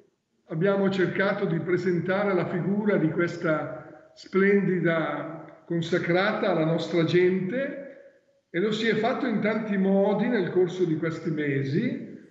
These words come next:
mediante sussidi di preghiera, attraverso varie conferenze in tante parti della diocesi, a diverse categorie di persone, anche ai giovani,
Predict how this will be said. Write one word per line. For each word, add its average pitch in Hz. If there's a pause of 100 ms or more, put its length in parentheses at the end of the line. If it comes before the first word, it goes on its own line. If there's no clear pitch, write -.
(260)
mediante 175
sussidi 170
di 156
preghiera, 202 (180)
attraverso 185
varie 185
conferenze 180
in 196
tante 160
parti 151
della 143
diocesi, 156 (260)
a -
diverse 202
categorie 180
di 175
persone, 165
anche 165
ai 147
giovani, 170